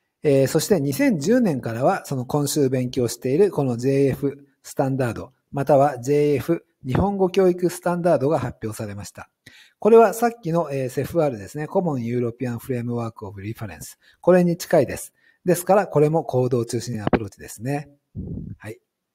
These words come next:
で、えー、昨年、二千二十一年には、えー、文化庁ですね。日本の文化庁が日本語教育参照枠というのを発表しました。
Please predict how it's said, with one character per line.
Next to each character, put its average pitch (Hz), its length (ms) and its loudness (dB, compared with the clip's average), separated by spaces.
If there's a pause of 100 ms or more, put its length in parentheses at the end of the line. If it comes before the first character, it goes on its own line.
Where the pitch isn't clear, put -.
(1400)
で、 156 480 6
え - 40 6
ー、 - 20 2
昨 143 320 -2
年、 226 260 2
二 165 120 -4
千 240 220 -2
二 233 120 0
十 226 160 2
一 135 220 -4
年 175 200 -2
に 113 100 -8
は、 139 240 -2 (240)
え 120 160 -4
ー、 113 60 -10
文 220 240 2
化 269 140 2
庁 156 180 0
で 95 100 -12
す - 140 -12
ね。 160 140 -4 (120)
日 139 100 -2
本 233 180 4
の 220 100 4
文 196 260 -2
化 254 140 -2
庁 120 220 -2
が 160 220 -2 (240)
日 143 120 -2
本 175 180 2
語 170 120 4
教 170 220 4
育 160 180 -2
参 165 240 -2
照 175 200 2
枠 127 220 0
と 110 100 -6
い 113 80 -4
う 165 40 -4
の 185 100 -2
を 127 40 0
発 110 260 -8
表 110 140 -6
し 117 80 -10
ま 104 120 -10
し - 80 -16
た。 - 180 -16